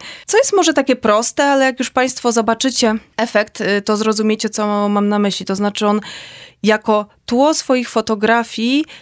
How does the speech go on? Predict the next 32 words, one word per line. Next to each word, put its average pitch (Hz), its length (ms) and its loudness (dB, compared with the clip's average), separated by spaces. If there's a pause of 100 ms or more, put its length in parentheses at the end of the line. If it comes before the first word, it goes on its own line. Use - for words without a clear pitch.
(120)
wykorzystuje 247 920 0
pracę, 233 720 0 (120)
e, - 140 -8
dzieła 226 400 2
artystów, 233 460 -2
które 240 240 0
znajduje 233 540 2 (100)
u 226 80 2
nich 226 180 2
w - 60 -16
pracowni. 170 600 -2 (320)
Czyli 233 140 -2
tutaj 247 240 2
nie 269 120 4
chodzi 311 300 4
o 254 60 2
taki 240 300 -2
klasyczny 220 680 0
portret 220 540 0
artysty 202 420 -2
w - 80 -12
pracowni, 196 560 0 (320)
tylko 262 280 0 (100)
o 226 60 0 (320)
dzieła 294 320 2
sztuki 269 340 0
artystów, 285 520 -2
które 240 240 0
nagle 277 420 4
zaczynają 269 520 4
tworzyć 254 460 0
scenografię 226 840 0